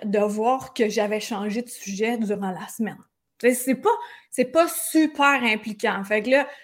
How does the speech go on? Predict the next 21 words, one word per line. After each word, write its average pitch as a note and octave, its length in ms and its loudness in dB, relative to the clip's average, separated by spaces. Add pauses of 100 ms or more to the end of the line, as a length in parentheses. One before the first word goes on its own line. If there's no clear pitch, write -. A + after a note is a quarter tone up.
(300)
je A#3 100 -2
voyais A#3+ 360 6
pas D4+ 340 4
l'intérêt B3 840 2
de, G#3+ 280 2
d'annoncer, « A#3+ 1000 2
Hey, E4 180 6
finalement, D#4 760 2
je B3 100 -2
ne A#3 180 2
recevrai B3 540 0
pas D4+ 200 2
telle C#4+ 280 -2
personne. » B3+ 480 2 (400)
<laughs> B3+ 160 2
Puis A#3 180 -4
tout A#3 160 -4
ça, A3+ 200 -2
tu - 60 -14
sais, C4+ 100 -6
ça, - 180 -6